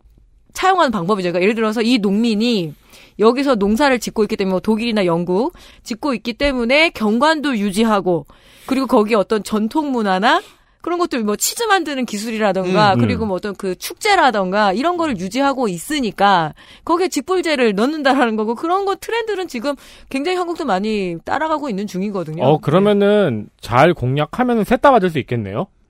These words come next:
Speaker 1: 그건 잘 모르겠어요. 선택제라면은 자기
Speaker 2: 아,
Speaker 1: 유형을
Speaker 2: 선-,
Speaker 1: 결정을 해야
Speaker 2: 선택제라서?
Speaker 1: 되니까. 예, 예, 예.
Speaker 2: 음.
Speaker 1: 그래서 공익격 직불제 세분화 문제는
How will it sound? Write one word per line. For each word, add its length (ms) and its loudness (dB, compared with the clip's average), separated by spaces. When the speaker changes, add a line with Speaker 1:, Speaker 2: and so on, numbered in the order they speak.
Speaker 1:
그건 240 2
잘 100 -2
모르겠어요. 300 -6
선택제라면은 880 0
자기 260 -6
Speaker 2:
아, 240 2
Speaker 1:
유형을 480 4
Speaker 2:
선-, 120 -4
Speaker 1:
결정을 300 2
해야 80 -2
Speaker 2:
선택제라서? 340 0
Speaker 1:
되니까. 260 2
예, 60 -4
예, 60 -2
예. 20 -4
Speaker 2:
음. 380 -6
Speaker 1:
그래서 180 -6
공익격 440 0
직불제 840 -2
세분화 560 -2
문제는 720 -2